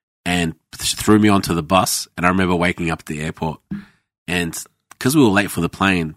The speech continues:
they called our name over the speaker, and I'm like, <gasps> "They know what we did. We're in so much trouble." And they're like, "Calm," I was still drunk.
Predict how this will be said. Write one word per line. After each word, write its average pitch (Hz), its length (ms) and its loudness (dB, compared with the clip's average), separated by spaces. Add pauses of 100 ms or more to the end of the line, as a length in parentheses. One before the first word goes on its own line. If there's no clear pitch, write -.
(100)
they 82 140 -2
called 87 280 -2
our 82 120 -2
name 80 380 -2 (160)
over 80 140 -4
the 76 80 -8
speaker, 90 340 -4
and 92 60 -2
I'm 92 60 0
like, 95 180 0 (140)
<gasps> - 160 -8
"They 120 120 2
know 165 140 4
what 143 120 0
we 135 100 0
did. 165 300 2 (540)
We're 160 240 6
in 180 80 8
so 170 160 4
much 156 180 0
trouble." 175 300 4
And 107 140 -6
they're 135 80 -6
like, - 140 -16
"Calm," 135 340 -8
I 117 100 4
was 131 140 2
still 95 200 -2
drunk. 107 380 -4